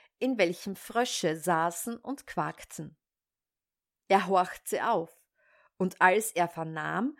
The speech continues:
was sie sprachen, ward er ganz nachdenklich und traurig. Endlich langte er in Rom an.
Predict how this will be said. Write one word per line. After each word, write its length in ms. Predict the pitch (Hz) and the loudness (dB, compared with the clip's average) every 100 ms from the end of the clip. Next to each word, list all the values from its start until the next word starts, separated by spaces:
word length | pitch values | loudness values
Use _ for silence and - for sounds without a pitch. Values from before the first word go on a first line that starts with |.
| _ _ | _ _
was 380 | 175 180 - - | 0 0 0 -6
sie 240 | - 185 | -6 -6
sprachen, 760 | 165 - 160 156 156 - 240 320 _ _ _ | -8 -10 -8 -8 -8 -8 -8 -10 _ _ _
ward 420 | 165 180 185 - | 0 4 4 2
er 140 | - 160 | -6 -2
ganz 460 | 165 196 285 - | 0 0 0 -4
nachdenklich 1080 | 233 214 240 - - 156 160 - 208 220 - - | -4 -2 -4 -6 -8 -8 -8 -10 -10 -10 -14 -12
und 300 | 254 - - | -12 -12 -14
traurig. 680 | - 170 160 - - _ _ _ _ _ _ _ _ _ _ _ _ _ _ _ _ - | -6 -4 -4 -6 -18 _ _ _ _ _ _ _ _ _ _ _ _ _ _ _ _ -2
Endlich 680 | 190 226 262 285 330 - - | 2 2 -2 -2 -4 -4 -4
langte 540 | 185 170 180 - 240 | -2 -2 -6 -6 -2
er 220 | 139 185 | 0 0
in 100 | 202 | -2
Rom 360 | 202 175 170 175 | -4 -4 -4 -8
an. 340 | - 147 147 | -10 -10 -12